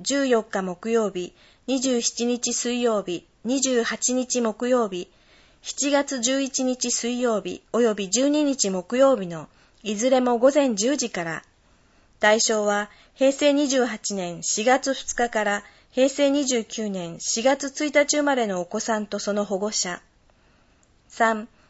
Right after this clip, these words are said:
二歳児クラス、六月十三日、二十七日、および七月十一日の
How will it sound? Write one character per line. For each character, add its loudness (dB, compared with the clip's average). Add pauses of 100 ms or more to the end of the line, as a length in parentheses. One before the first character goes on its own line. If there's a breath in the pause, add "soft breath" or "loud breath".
(120 soft breath)
二 -4
歳 2
児 -4
ク -4
ラ 0
ス、 -8 (220)
六 -4
月 0
十 -2
三 0
日、 -6 (180)
二 -4
十 -2
七 -6
日、 -8 (400 soft breath)
お 2
よ 4
び -6
七 -6
月 -2
十 0
一 -4
日 -2
の -4